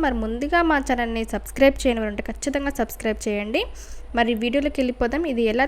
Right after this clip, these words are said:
తయారు చేసుకోవాలో చూసేద్దాం. ఇప్పుడు ఒక బౌల్లో ఒక కప్పు వరకు గోధుమ పిండిని యాడ్ చేయండి. ఒక వన్ టేబుల్ స్పూన్ చిల్లీ ఫ్లేక్స్ని వేయండి. ఈ చిల్లీ ఫ్లేక్స్ బదులు మీరు కారం కూడా వేసుకోవచ్చండి. అలాగే వన్ టేబుల్ స్పూన్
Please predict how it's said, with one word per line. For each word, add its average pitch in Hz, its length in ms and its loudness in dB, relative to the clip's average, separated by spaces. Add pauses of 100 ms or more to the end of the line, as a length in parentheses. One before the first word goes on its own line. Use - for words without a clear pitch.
తయారు 240 260 2
చేసుకోవాలో 247 440 -2
చూసేద్దాం. 180 360 -4 (1400)
ఇప్పుడు 294 180 10
ఒక 285 180 4
బౌల్లో 277 380 6 (180)
ఒక 277 180 -2
కప్పు 247 240 4
వరకు 269 260 4 (100)
గోధుమ 262 320 4
పిండిని 277 260 2
యాడ్ 226 240 -2
చేయండి. 220 360 0 (1400)
ఒక 254 140 -2
వన్ 262 200 4
టేబుల్ 269 360 6
స్పూన్ 311 300 2
చిల్లీ 262 280 2
ఫ్లేక్స్ని 240 380 -2
వేయండి. 202 400 0 (680)
ఈ 269 40 2 (120)
చిల్లీ 277 260 2
ఫ్లేక్స్ 302 340 0
బదులు 269 260 2 (120)
మీరు 269 220 4
కారం 233 280 6
కూడా 269 120 4 (100)
వేసుకోవచ్చండి. 220 720 -2 (640)
అలాగే 277 320 8
వన్ 294 180 4
టేబుల్ 269 380 4
స్పూన్ 311 260 0